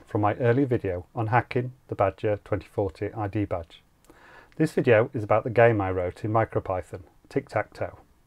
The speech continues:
It's going to cover some information on computer science and designing algorithms, which are based around graphics programming.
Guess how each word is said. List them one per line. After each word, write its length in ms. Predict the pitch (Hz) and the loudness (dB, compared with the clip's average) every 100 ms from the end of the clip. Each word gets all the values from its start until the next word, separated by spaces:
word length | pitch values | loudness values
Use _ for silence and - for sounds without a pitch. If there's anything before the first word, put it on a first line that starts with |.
| _ - - _ | _ -20 -20 _
It's 80 | |
going 200 | - 113 | 2 2
to 60 | 123 | 2
cover 220 | - 131 | 0 2
some 220 | 131 151 | 2 0
information 500 | 139 139 135 120 - | 0 2 4 4 2
on 80 | 131 | -6
computer 320 | 131 123 123 | -6 -2 -4
science 460 | - 110 98 98 - - - - | 0 0 0 -4 -8 -20 -20 -8
and 80 | 117 | -4
designing 340 | 123 127 120 | 2 2 4
algorithms, 640 | 123 104 95 95 85 85 - _ | 2 2 0 -4 -6 -12 -16 _
which 160 | - 110 | -10 -8
are 60 | 120 | 2
based 340 | 113 107 - | 2 2 -2
around 300 | 110 92 95 | -2 -2 -4
graphics 420 | 101 - - - | -4 -4 -8 -12
programming. 400 | - 95 90 92 | -6 -4 -6 -10